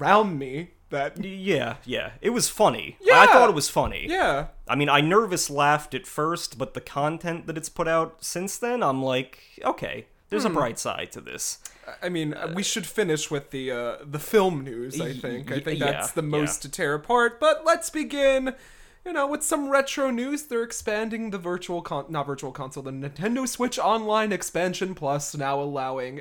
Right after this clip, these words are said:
Speaker 1: N sixty-four games.
Speaker 2: And Sega
Speaker 1: And
Speaker 2: Genesis.
Speaker 1: Sega Genesis, and a, you know, a peace between nations. <laughs>
Speaker 2: Yeah.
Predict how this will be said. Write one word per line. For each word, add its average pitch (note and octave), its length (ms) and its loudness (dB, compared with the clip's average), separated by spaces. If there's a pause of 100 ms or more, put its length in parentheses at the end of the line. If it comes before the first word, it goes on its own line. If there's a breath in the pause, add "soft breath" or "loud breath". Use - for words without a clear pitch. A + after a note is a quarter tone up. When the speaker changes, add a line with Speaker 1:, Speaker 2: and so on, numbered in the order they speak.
Speaker 1:
N D3 160 -6
sixty-four C3 760 -10
games. A#2+ 460 -12
Speaker 2:
And C3 180 0
Sega F3+ 300 0
Speaker 1:
And D#3+ 100 0
Speaker 2:
Genesis. C#4+ 480 0
Speaker 1:
Sega D4 80 -4
Genesis, B3 680 -4
and D#3 140 -2
a, C#3+ 120 -4 (380 soft breath)
you D3+ 60 0
know, D3+ 120 2
a D3 60 -2
peace A#3 300 0
between A#3+ 400 0
nations. F#3+ 840 2
<laughs> - 0 - (140)
Speaker 2:
Yeah. B3 60 0